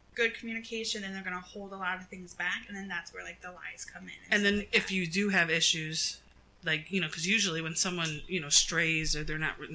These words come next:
Speaker 2: they're not, uh, loyal to your relationship, it's because there are issues beforehand that were
Speaker 1: Mm-hmm.
Speaker 2: leading up to that, that were not discussed or handled.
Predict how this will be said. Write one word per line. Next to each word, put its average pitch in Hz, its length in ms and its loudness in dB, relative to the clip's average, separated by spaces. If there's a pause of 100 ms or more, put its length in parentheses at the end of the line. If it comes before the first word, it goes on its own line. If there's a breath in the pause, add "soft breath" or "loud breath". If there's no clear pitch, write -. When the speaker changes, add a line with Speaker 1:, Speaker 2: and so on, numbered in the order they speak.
Speaker 2:
they're 160 120 -4
not, 151 280 -8
uh, 139 180 -6 (140)
loyal 160 240 -2
to - 160 -2
your 143 80 -6
relationship, 151 580 -2 (380 loud breath)
it's 175 120 2
because 180 320 4
there 156 200 2
are 147 60 0
issues 151 420 2
beforehand 160 580 -4
that 151 80 0
were 147 80 -2
Speaker 1:
Mm-hmm. 147 80 -2
Speaker 2:
leading 160 280 -2
up 170 120 -4
to - 80 -8
that, 143 300 -6
that 151 220 -8
were 151 120 -8
not 147 180 -8
discussed 143 540 -4
or 143 60 -10
handled. 151 440 -12